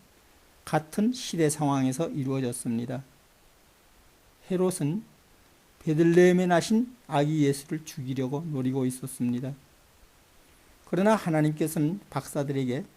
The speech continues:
헤롯에게로 돌아가지 말라고 꿈으로 지시하셨습니다. 이러한 하나님의 도우심이 아이를 하나님 앞과 그 보좌 앞으로 올려가더라는 말씀이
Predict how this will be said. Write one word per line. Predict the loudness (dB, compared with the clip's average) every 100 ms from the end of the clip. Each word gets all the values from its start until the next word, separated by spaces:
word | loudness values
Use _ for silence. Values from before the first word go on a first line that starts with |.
| _ _ _ _ _ _ _ -2
헤롯에게로 | 2 4 4 4 2 -2
돌아가지 | -4 0 0 0
말라고 | 0 0 0 -4 -6 -8 _ _ _ -2
꿈으로 | 2 4 2
지시하셨습니다. | 0 -6 -4 -6 -6 -10 -6 -4 -2 -4 -10 _ _ _ -20 _ _ _ _ _ _ _ _ _ -20 _
이러한 | -2 6 8 8 2
하나님의 | -2 0 2 2 0
도우심이 | 2 4 2 2 0 0 -4 -20 _ _ _ _ _ _
아이를 | 2 6 6 6 2
하나님 | -4 -2 2 4
앞과 | 2 0 -4 -4 -4 -14
그 | -6 -2
보좌 | 0 2 0
앞으로 | 0 -4 -4 -8 _ _
올려가더라는 | 2 6 8 6 4 0 -2 0 0 2
말씀이 | 0 -2 -4 -6